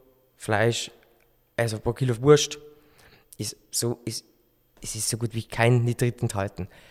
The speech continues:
Zu den Geschmacksverstärker, ähm, wir sagen, ich hab seit, seit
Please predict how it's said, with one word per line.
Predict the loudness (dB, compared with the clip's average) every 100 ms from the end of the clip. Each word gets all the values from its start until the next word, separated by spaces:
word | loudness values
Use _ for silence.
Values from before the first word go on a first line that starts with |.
| -20 _ _ _ -20 -20 -20 -20 -20 -4
Zu | 0
den | 4
Geschmacksverstärker, | 2 6 4 4 2 0 2 0 2 2 2 0 -14 -20 -20 -20 -20 -20 _ _ 4
ähm, | 6 6 2 0 -2 -6 -14 -20 -10
wir | -2 2
sagen, | 2 0 -12 -20 _ _
ich | -4 -2 0
hab | -2 -4 -8
seit, | -2 2 2 0 -14 -20 _
seit | -6 -6 -8